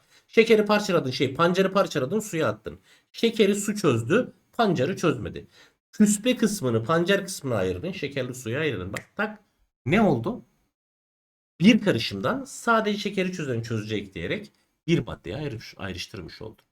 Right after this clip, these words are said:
Çayın demlenmesi, şeker pancarından şeker eldesi, esans eldeleri bitkilerinden, tohumlardan yağ eldesi, zeytinyağı dışında, zeytinyağını sıkıyoruz da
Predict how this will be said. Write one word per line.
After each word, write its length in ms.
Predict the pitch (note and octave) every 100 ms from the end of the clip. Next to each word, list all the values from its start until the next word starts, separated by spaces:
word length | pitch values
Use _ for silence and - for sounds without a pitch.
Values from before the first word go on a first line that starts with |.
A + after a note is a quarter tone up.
| _ _ _ _ _ _
Çayın 280 | - C#3+ F3+
demlenmesi, 720 | F3 E3+ E3+ E3+ F3 A#2 -
şeker 380 | - A2+ A#2+ B2+
pancarından 480 | C#3+ C#3 C#3+ D3 D#3
şeker 300 | D3+ D3 D#3
eldesi, 560 | D#3+ D#3 D3+ - E2+ - _ _ _ -
esans 400 | A#2+ F3 G3+ G#3+
eldeleri 460 | A3+ G#3+ G#3+ G#3+ G3+
bitkilerinden, 720 | G3 E3+ C3+ A2+ F#2 D2 - _ _ _ _ -
tohumlardan 640 | D#3+ F#3+ G3 F#3+ F#3+ G#3+
yağ 260 | G#3 G#3 G#3+
eldesi, 340 | G#3 F3 F3+
zeytinyağı 560 | B2+ C3 B2+ C#3+ C3+ G#2
dışında, 280 | G#2+ - F2
zeytinyağını 560 | F#2 F#2 G#2 A2 G#2+
sıkıyoruz 520 | A2 - B2 F3 D4 C#4
da 280 | - -